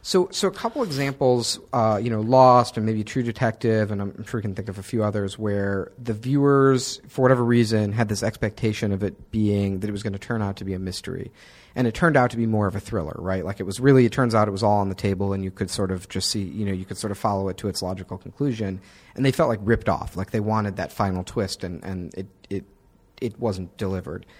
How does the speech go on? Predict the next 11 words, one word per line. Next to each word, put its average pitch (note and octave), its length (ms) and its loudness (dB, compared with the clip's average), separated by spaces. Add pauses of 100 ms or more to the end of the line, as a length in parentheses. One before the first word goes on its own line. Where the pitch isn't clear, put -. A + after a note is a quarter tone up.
(360)
Are F#3 80 0
there D#3 280 4 (380)
examples D#3+ 500 -2
of G#3 80 -8
it F#3+ 80 -6
going D#3 200 0
the B2 160 -4
other F#3 240 -2
way A3+ 220 -4
where A3 120 -4
people D3 340 -10